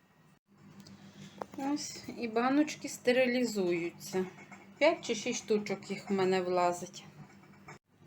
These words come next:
Баночки простерилізувались. І ось тепер наложуємо огірочки.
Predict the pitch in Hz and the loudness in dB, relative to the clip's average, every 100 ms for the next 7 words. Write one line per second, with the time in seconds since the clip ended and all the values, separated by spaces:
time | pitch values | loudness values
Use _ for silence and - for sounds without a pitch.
0 | - - - - - 269 277 226 - 208 | -20 -20 -20 -20 -6 -2 0 -2 -6 -14
1 | - 214 - 220 220 208 208 214 262 370 | -8 -8 -2 0 2 0 -2 0 6 10
2 | 381 359 - - - - - - - - | 10 8 4 -4 -16 -20 -20 -20 -20 -20
3 | - - - - - - - 339 349 277 | -20 -20 -20 -20 -20 -20 -4 2 2 2
4 | 269 - 233 269 277 262 - - - - | -4 -4 -2 0 0 -2 -12 -20 -20 -10
5 | - 196 220 220 233 262 254 262 240 247 | -6 -2 -2 2 4 4 2 -2 0 -2
6 | 233 - - - - - - - - - | -4 -10 -16 -20 -20 -20 -20 -20 -20 -20
7 | - - - - - - - - - - | -20 -20 -20 -20 -20 -20 -20 -20 -20 -20
8 | - - - - 220 226 226 208 185 175 | -20 -14 -14 -10 -6 -2 0 2 4 2
9 | - - 175 | 0 -6 -4